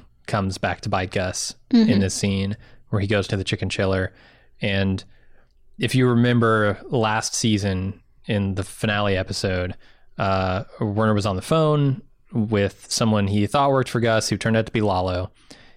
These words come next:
Speaker 1: And he talked about how his men, you know, the concrete was ready to start the construction of the south wall, and his men could start it without him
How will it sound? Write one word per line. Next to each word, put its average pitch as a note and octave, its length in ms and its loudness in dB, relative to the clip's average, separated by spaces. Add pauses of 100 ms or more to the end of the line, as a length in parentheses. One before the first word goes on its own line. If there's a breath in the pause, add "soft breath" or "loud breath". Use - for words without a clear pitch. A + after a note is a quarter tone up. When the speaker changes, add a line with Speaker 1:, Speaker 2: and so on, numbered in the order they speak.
Speaker 1:
And G2 120 -4
he G2+ 60 -4
talked - 340 -2
about G2+ 320 0
how G2 520 0 (460 soft breath)
his G#2+ 240 0
men, G#2+ 640 2
you C3+ 140 2
know, G#2+ 100 2
the G2 100 -2
concrete C3+ 500 0
was G2+ 200 -2
ready A#2+ 520 4
to G#2 140 -4
start A2+ 540 0 (220)
the G2 400 0
construction - 560 -2
of F#2+ 100 -2
the F#2+ 60 -4
south G#2+ 340 -2
wall, A#2+ 300 2
and G2+ 100 0
his G2+ 140 -4
men G#2 280 2
could F#2+ 300 -4
start A2 320 0
it G2+ 40 2
without G#2+ 360 2
him B2 320 4